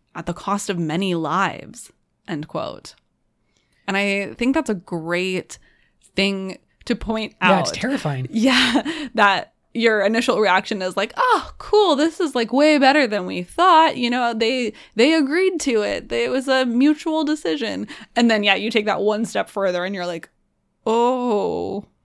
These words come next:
Speaker 1: hmm." <laughs>
Speaker 2: I believe that this is perhaps worse, and perhaps the callback to the events that happened on Ashen leading
Speaker 1: Yeah.
Speaker 2: to the human world's destruction, where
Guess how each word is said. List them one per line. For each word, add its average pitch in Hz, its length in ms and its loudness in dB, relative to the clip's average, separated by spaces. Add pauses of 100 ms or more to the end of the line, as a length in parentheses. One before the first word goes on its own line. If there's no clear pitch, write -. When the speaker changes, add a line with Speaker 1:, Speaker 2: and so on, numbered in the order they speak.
(140)
Speaker 1:
hmm." 226 800 2 (100)
<laughs> - 1600 -8
Speaker 2:
I 170 100 4
believe 196 320 4
that 165 140 -2
this 170 220 0
is 156 520 2 (480)
perhaps 202 460 0
worse, 147 560 -2 (180)
and 160 320 2
perhaps 160 540 -2
the 147 160 -6
callback 151 840 -2 (100)
to 156 840 -2 (380)
the 147 120 0
events 151 560 2
that 156 140 -2
happened 151 480 0
on 147 340 -4
Ashen 151 540 -4
leading 135 180 -2
Speaker 1:
Yeah. 147 380 2
Speaker 2:
to 139 400 -2 (340)
the 151 80 -6
human 156 360 2
world's 143 360 -2
destruction, 135 920 -4 (560)
where 151 760 2